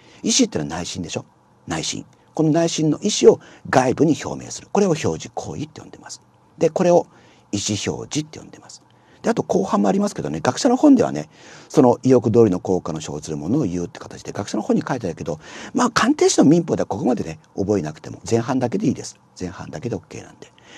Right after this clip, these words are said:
一定の効果。ね。これ気をつけてほしいのは、単に内心の意思を外部に表明するだけじゃなくて、この意思がね、この意思が一定の効果に向けられてる必要があるんですよ。で、一定の効果って今ここでご覧いただいたようにね、契約の成立です。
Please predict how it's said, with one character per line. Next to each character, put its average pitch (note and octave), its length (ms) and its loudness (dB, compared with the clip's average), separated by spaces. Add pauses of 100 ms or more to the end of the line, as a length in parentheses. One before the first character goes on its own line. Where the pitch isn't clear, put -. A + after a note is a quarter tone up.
(160)
一 A#2+ 140 0
定 F#3+ 240 4
の F3 100 0
効 B3 240 6
果。 - 160 -12 (360)
ね。 G2 160 -6 (220)
こ F#3+ 100 2
れ D3+ 60 8
気 - 140 0
を C4+ 40 6
つ - 60 0
け D#4 80 4
て - 80 2
ほ B2+ 80 2
し B2 160 0
い - 20 2
の G#2 80 2
は、 F#2+ 60 0
単 C4+ 220 2
に C3+ 80 6
内 B2+ 200 4
心 C3+ 140 -2
の C#3+ 80 6
意 - 80 6
思 F#2 100 4
を F2 40 0
外 A#2 180 4
部 G2 80 -2
に F2+ 120 -4
表 F#2 200 -4
明 F#2 60 -4
す - 100 -10
る F2 60 -6
だ F2+ 100 -8
け E2 60 -14
じ - 80 -12
ゃ C#2+ 40 -12
な C#2+ 120 -16
く - 80 -20
て、 G#2 240 0 (480)
こ E3+ 100 0
の D3 220 2
意 A3+ 80 6 (100)
思 - 80 4
が - 80 0
ね、 - 200 -10 (360)
こ A#2 100 2
の G#2 220 0
意 F3+ 60 2
思 - 220 -2
が G2+ 260 0 (360)
一 D#3 200 2 (200)
定 B3 200 6
の A#3+ 280 4
効 D#4 280 8
果 F#3+ 140 0
に A2 140 2
向 G2 160 -4
け C3+ 120 -6
ら C3 120 0
れ B2+ 80 -2
て B2+ 100 -2
る A2+ 80 -4
必 - 180 -4
要 G2 60 0
が F2 80 -4
あ E2 40 -6
る D2 60 -14
ん - 20 -16
で - 80 -18
す - 60 -16
よ。 - 100 -20 (460)
で、 F#3+ 120 6
一 D3 100 6
定 - 180 -2
の A#3 120 2
効 B3 180 6
果 C#3 120 0
っ - 20 -12
て B2 80 -4
今 G2+ 100 2
こ - 60 -10
こ G2 40 -4
で F2+ 80 -2
ご F2+ 120 -4
覧 F2+ 100 -4
い - 20 -14
た E2 80 -12
だ E2+ 40 -6
い D#2+ 60 -8
た E2+ 100 -10
よ D#2+ 60 -8
う - 20 -10
に B1+ 100 -12
ね、 B1 160 -14 (540)
契 C#3+ 240 4
約 D3 240 4
の B2+ 100 0
成 F#2+ 220 -4
立 - 160 -12
で - 80 -14
す。 - 160 -12